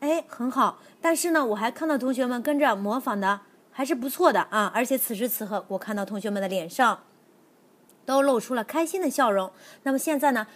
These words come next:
就让我们带着开心愉悦的心情走进咱们今天的课堂。那么首先，请同学们听一段音频，听一听这是由什么发出的声音啊？开始播放音频。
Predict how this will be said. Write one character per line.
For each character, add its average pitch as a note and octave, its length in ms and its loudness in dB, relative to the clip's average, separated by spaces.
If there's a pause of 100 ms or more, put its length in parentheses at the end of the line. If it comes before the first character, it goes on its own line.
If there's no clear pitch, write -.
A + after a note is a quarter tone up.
(140)
就 A3+ 140 -4
让 G3+ 180 -2
我 F3+ 60 -2
们 F3 140 -8
带 G#3 200 0
着 F#3 180 -6 (220)
开 F#4 180 0
心 F4+ 180 0
愉 A3+ 100 0
悦 D#4 140 0
的 D4+ 100 2
心 A3+ 200 -2
情 G3+ 180 -6 (120)
走 F3+ 220 -4
进 G#3 320 -6
咱 F#3 140 -6
们 F#3+ 220 -4 (140)
今 G#3 180 -2
天 G#3 160 -2
的 F3+ 140 -4
课 - 260 -2
堂。 F3 380 -10 (320)
那 C4+ 80 0
么 B3 100 2
首 G#3+ 200 -2
先， D4+ 360 -2
请 G#3+ 160 -8
同 G3+ 160 -6
学 G3+ 120 -4
们 F#3+ 120 -2
听 A3+ 240 -2
一 G#3 60 -4
段 G#3+ 180 -4
音 E4+ 180 -2
频， A#3 280 -4 (240)
听 F4 160 -2
一 E4 60 4
听 E4+ 260 0
这 E4+ 100 0
是 C4+ 160 -2
由 G#3 180 0
什 G#3+ 160 -6
么 A#3 140 -4
发 D#4+ 280 2
出 D#4+ 160 -4
的 G#3+ 100 -4
声 F4+ 280 -6
音 D#4 300 0 (380)
啊？ G3 240 -4
开 - 120 -8
始 F#3+ 120 -6
播 A3 100 -4
放 A3+ 240 -4
音 D4+ 140 0
频。 B3+ 300 2